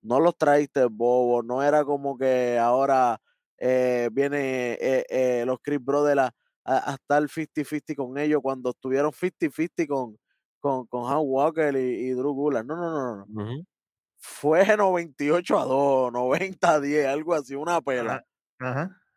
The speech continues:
Speaker 1: Así que me gustó que siguieron con el desarrollo que ellos están,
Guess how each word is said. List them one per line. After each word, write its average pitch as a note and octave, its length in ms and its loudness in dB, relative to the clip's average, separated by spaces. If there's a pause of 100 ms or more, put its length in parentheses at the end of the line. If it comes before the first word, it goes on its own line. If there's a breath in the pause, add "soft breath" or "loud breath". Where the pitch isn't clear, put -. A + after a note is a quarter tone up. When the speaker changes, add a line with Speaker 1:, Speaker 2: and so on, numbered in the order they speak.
(140)
Speaker 1:
Así D3+ 300 -2
que C#3+ 500 0 (300)
me C#3+ 180 -4
gustó D#3+ 640 0
que C3+ 120 -6
siguieron D3 680 -2
con A#2+ 220 -14
el A2 80 -10
desarrollo A#2+ 840 -4 (100)
que A2+ 120 -8
ellos A#2+ 160 -2
están, B2+ 440 -4